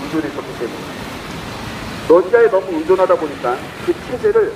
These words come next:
바꿀 수가 없는 거예요. 경제적으로 자립이 되면, 경제적으로 힘이 생기면 이제 더 이상 러시아의 체제에 종속되지 않고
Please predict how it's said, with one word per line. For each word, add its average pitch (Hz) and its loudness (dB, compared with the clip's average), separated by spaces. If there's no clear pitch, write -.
바꿀 - -8
수가 - -4
없는 107 -2
거예요. - -10
경제적으로 233 2
자립이 208 0
되면, 120 0
경제적으로 202 0
힘이 262 0
생기면 151 0
이제 220 4
더 196 6
이상 202 4
러시아의 208 6
체제에 202 4
종속되지 208 4
않고 135 4